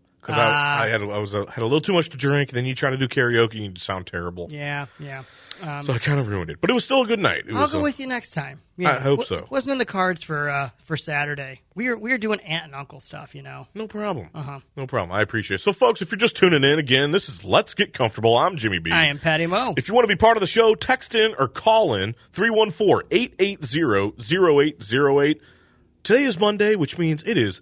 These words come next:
Speaker 1: hashtag
Speaker 2: The worst.
Speaker 1: Send those in to questions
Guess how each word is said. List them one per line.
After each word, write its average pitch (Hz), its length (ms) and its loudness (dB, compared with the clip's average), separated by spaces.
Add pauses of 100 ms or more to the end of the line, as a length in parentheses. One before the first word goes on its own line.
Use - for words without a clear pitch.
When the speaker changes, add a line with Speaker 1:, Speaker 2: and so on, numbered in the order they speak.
(140)
Speaker 1:
hashtag 104 640 0 (300)
Speaker 2:
The 165 640 2
worst. 160 1500 0
Speaker 1:
Send 190 320 -2
those 196 240 2
in 107 180 -2
to 95 120 -4
questions 95 760 -2